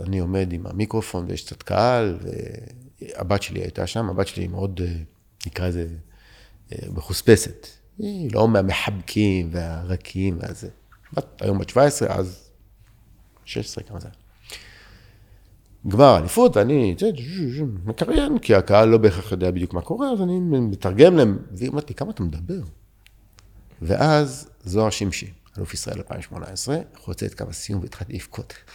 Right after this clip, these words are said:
היא באה וחיבקה אותי. כי אם אני לא מסוגל להתרגש, אז מה, אז מה יש לעשות בעולם הזה?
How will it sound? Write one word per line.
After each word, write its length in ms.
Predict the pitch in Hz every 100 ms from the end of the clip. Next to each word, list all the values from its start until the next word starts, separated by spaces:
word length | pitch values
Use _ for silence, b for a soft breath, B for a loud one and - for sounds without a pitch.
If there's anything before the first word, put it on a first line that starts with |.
| - _ _ _ _ - - - B B B B B B B B B - _ _ _ _ - - -
היא 140 | 101
באה 120 | 113
וחיבקה 400 | 107 - - -
אותי. 440 | 110 - - - - _ _ _ - - - - - B B B B B B B B B B B _ - - - - - - - - b b b b b b -
כי 160 | -
אם 80 | 143
אני 80 | 147
לא 80 | 147
מסוגל 240 | 147 135
להתרגש, 680 | 139 98 101 80 117 - -
אז 200 | - 90
מה, 200 | 107 - -
אז 180 | 110
מה 100 | 98
יש 120 | 131 151
לעשות 200 | 139 143
בעולם 320 | 139 151 147
הזה? 180 | 131